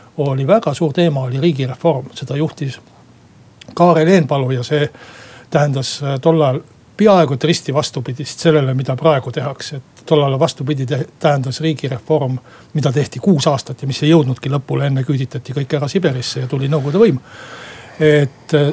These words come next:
tol ajal tähendas see riigi, äh, suurt sekkumist, äh, äh,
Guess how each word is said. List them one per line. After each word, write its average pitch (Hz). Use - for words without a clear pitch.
tol 175
ajal 139
tähendas 143
see 135
riigi, 147
äh, 139
suurt 156
sekkumist, -
äh, 135
äh, 135